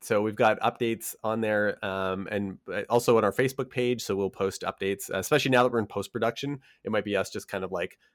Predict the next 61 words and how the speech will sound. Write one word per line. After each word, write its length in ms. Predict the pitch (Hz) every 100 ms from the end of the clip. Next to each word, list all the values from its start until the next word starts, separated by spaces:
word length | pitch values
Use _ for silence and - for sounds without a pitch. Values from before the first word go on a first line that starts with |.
| _
posting 440 | - 120 127 117 110
little 260 | 101 98
interview 260 | 113 160 160
segments 460 | 143 151 147 143
and 160 | 107 104
clips 300 | - 165 -
that 120 | 135
we're 120 | 127 135
trying 320 | - 139 143
out 160 | 139 -
with 120 | 117
our 140 | 120 117
different 260 | 123 127
interviewees. 520 | 120 117 104 107 139
We 80 | 131
have 60 | 123
a 20 |
great 220 | 120 165
one. 160 | 147 117
We've, 180 | 117 104
we've 120 | 123 110
mentioned 360 | 127 131 113
Jill 180 | 107 107
Tarter 320 | 104 107 104
a 60 | 101
couple 200 | 104 110
times. 360 | - 98 98 - - _ -
Uh, 160 | 95
one 120 | 101
of 40 | 113
the 80 | 107
ones 160 | 104
I 80 | 101
love 240 | 101 101
the 80 | 90
most, 300 | 95 92 -
we've 80 | 95
got 180 | 98 87
one 140 | 98
with 140 | 95 -
her, 260 | 101 98 98 _ _ _
uh, 80 | 92
that's 200 | 92 98
on 120 | 101
there 100 | 101
right 180 | 98 98
on 80 | 95
our 120 | 90
front 220 | - 98
page 300 | - 101 127
when 80 | 117
you 200 | 104 104 - -
visit 200 | 110 107
the, 280 | 104 101 95
the 60 | 101
website. 320 | 110 139 - _ _ _
Um, 340 | 113 117 113 113
if 220 | 127 127
you're, 300 | 131 127 127
we 100 | 123
didn't, 240 | 151 185